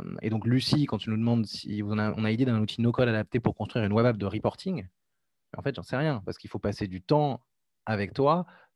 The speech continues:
pour, euh, détailler tout le parcours utilisateur de ton app de reporting, pour comprendre tous les bénéfices que tu vas prendre à tes, apporter à tes utilisa-,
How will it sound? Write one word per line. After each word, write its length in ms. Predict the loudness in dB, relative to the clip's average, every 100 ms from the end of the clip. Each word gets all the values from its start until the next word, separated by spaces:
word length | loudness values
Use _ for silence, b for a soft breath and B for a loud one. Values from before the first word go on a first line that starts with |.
| _
pour, 400 | 2 2 2 -2
euh, 360 | -6 -6 -8
détailler 480 | 0 2 2 2 0
tout 180 | 0 -2
le 60 |
parcours 340 | -2 -4 -2 -2
utilisateur 520 | -2 -6 -6 0 0
de 40 | 0
ton 200 | -2 -2
app 100 | -2
de 80 |
reporting, 500 | -4 -2 -6 -4 -4
pour 140 | -4 -8
comprendre 320 | -12 -10 -6
tous 80 | 0
les 100 | 0
bénéfices 360 | 2 -2 -6
que 80 | -12
tu 80 | -6
vas 100 | -6
prendre 200 | -4 -8
à 20 |
tes, 200 | -8 -8 -6
apporter 320 | -6 -6 -8
à 20 |
tes 140 | -8
utilisa-, 260 | -8 -6 -8